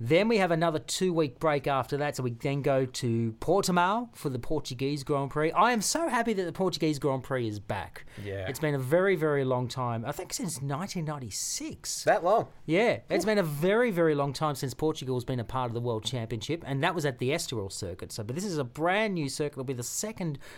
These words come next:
Speaker 1: brand new circuit that we'll be going to this year. Then, one week later, we go to, uh, San Marino, of course, for the, for the Grand Prix at Imola. So that's going to be a really exciting event coming up for, um, Italian fans. And look,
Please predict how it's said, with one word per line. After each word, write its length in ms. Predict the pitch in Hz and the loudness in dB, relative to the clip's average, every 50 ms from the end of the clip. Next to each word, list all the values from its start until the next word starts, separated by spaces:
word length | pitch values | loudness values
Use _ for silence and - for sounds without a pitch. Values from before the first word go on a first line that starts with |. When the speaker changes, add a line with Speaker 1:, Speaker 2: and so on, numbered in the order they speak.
| - - - | -20 -20 -8
Speaker 1:
brand 280 | - 151 160 170 175 160 | -2 0 0 0 2 0
new 100 | 147 135 | -2 -2
circuit 380 | 127 - 151 147 143 135 135 | -2 2 2 2 4 2 0
that 100 | 127 123 | -4 -2
we'll 140 | 117 127 123 | -2 -2 -4
be 120 | 107 120 113 | -2 -4 -2
going 320 | 107 123 123 139 156 160 160 | 0 0 0 0 0 -4 -4
to 0 | - 127 107 | -4 -6 -6
this 320 | 98 95 107 95 - - - | -4 -4 -6 -6 -6 -4 -2
year. 300 | 147 139 113 90 92 120 - - - - - - - - | -2 -2 -2 -2 -4 -6 -8 -12 -18 -18 -18 -18 -10 0
Then, 500 | 143 170 190 196 175 151 160 202 233 226 - - - - - - | 2 4 4 4 4 2 0 -2 -4 -6 -10 -16 -20 -20 -16 0
one 180 | - 160 175 170 | 2 2 4 4
week 200 | 156 151 143 147 | 4 2 2 2
later, 200 | 151 156 185 214 | 2 2 2 2
we 120 | 185 156 | 0 0
go 260 | 131 151 143 143 143 | 2 4 4 4 2
to, 580 | 143 127 - - - 151 143 135 139 135 131 127 | 2 -2 -4 -4 -2 0 0 2 0 0 0 -2
uh, 280 | 85 113 113 110 110 117 120 | -2 -2 -2 -2 -2 -4 -6
San 220 | - - 156 139 127 | -4 -2 0 0 2
Marino, 340 | 127 131 143 147 143 143 | 0 0 0 0 0 0
of 100 | 147 135 | 0 0
course, 260 | - - 156 151 156 - | 0 0 0 0 0 -2
for 100 | - 117 | -4 -4
the, 280 | 107 110 110 110 107 113 - - - - | -4 -4 -4 -6 -8 -10 -14 -18 -18 -16
for 140 | - - 135 | -6 -4 -2
the 80 | 113 | -2
Grand 240 | 113 120 131 123 123 | 0 2 0 0 0
Prix 240 | 117 - 135 147 160 | 0 -2 0 0 0
at 80 | 135 120 | 0 0
Imola. 360 | 139 147 151 151 156 156 151 | 0 0 0 0 0 -2 -2
So 360 | - - - 123 117 117 117 | -4 -2 -2 -2 0 -2 -2
that's 260 | 117 - 143 - - | -2 -4 -4 -4 -4
going 240 | - - 131 127 127 | -6 -4 -2 -2 -2
to 80 | 120 120 | -2 -2
be 240 | 127 123 120 113 113 - - - - - - - - - - 113 | -2 -2 -2 -4 -6 -10 -20 -20 -20 -20 -20 -20 -20 -20 -12 -10
a 80 | 131 | -8
really 400 | 127 139 156 180 240 254 226 175 | -6 -4 -2 0 2 4 4 2
exciting 640 | 127 110 - - - 143 143 143 - 143 127 127 120 - - - - | 2 0 -2 0 0 0 0 0 -2 -2 -4 -4 -6 -8 -12 -10 -8
event 360 | 123 120 117 147 143 127 120 | -6 -2 -2 -2 -2 -4 -6
coming 340 | - 143 143 135 135 123 131 | -4 -4 -2 -2 0 -2 -2
up 160 | 131 - - | -4 -4 -4
for, 420 | - 135 127 123 120 120 120 117 | -4 -2 -2 0 0 -2 -2 -2
um, 280 | 117 113 113 113 107 104 - - - | -2 -2 -2 -4 -4 -8 -12 -10 -8
Italian 580 | 117 123 - - - 147 143 143 139 139 135 | -6 -6 -6 -4 -2 -2 0 0 0 0 -2
fans. 320 | 120 - 147 143 147 147 - | -2 -2 -2 -2 -2 0 2
And 160 | 190 190 202 | 2 6 6
look, 220 | 214 190 196 - | 6 4 2 -2